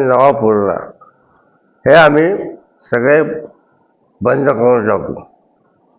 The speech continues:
<coughs> मग शेवटी हो नाही करता करता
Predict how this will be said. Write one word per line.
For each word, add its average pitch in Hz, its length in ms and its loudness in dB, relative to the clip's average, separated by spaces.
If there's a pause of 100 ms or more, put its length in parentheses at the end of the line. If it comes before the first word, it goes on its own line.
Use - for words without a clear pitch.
(1080)
<coughs> - 560 2
मग - 220 0
शेवटी 160 360 0
हो 160 300 4
नाही 196 240 6
करता 151 380 0
करता 131 640 -2